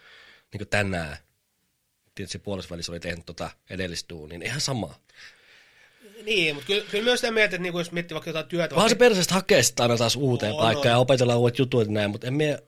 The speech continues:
Speaker 1: mie en pistä sille painoarvoa nyt.
Speaker 2: Niin, mut kyllähän sekin kumminkin, jos miettii,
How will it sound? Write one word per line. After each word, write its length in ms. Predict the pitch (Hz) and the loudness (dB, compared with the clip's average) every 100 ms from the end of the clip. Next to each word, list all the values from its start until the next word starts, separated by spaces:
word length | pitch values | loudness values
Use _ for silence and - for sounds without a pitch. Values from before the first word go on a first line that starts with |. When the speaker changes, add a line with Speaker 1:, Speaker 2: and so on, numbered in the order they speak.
| - | -6
Speaker 1:
mie 180 | 165 | -4
en 160 | 165 156 - _ _ - | -4 -6 -12 _ _ -8
pistä 260 | 165 - | -6 -6
sille 280 | 120 - 110 | -8 -8 -8
painoarvoa 840 | 104 113 117 101 87 95 87 76 67 | -4 0 0 0 -2 -6 -8 -12 -14
nyt. 320 | 73 - - _ | -14 -16 -18 _
Speaker 2:
Niin, 380 | 151 156 160 - - | -8 -6 -6 -10 -20
mut 120 | 131 | -4
kyllähän 200 | 196 190 | 0 0
sekin 240 | 247 240 | -2 -4
kumminkin, 260 | - 202 190 | -4 -4 -4
jos 100 | 196 | -4
miettii, 380 | 202 185 185 | -4 -4 -6